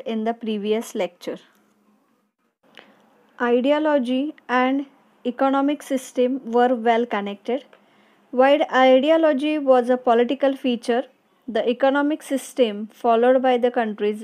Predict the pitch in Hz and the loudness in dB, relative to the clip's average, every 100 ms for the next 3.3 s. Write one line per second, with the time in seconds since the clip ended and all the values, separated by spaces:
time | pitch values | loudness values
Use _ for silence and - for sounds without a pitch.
0 | 208 233 240 262 269 - 226 226 220 226 | -6 -6 0 0 0 -4 -6 -6 -4 -4
1 | 220 202 208 208 202 190 202 285 _ _ | -4 -4 -4 -4 -4 -4 -6 -8 _ _
2 | _ _ _ 233 233 214 233 226 214 196 | _ _ _ -2 -2 0 -2 -2 -8 -8
3 | 180 160 | -10 -16